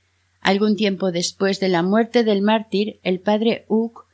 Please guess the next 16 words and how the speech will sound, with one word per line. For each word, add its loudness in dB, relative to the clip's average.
que 6
pasaba 0
por 0
aquella 2
región, -2
hizo 0
su 0
averiguación 0
sobre 0
los -2
hechos -2
y -2
escribió: -4
Cuando 2
el 0
padre 2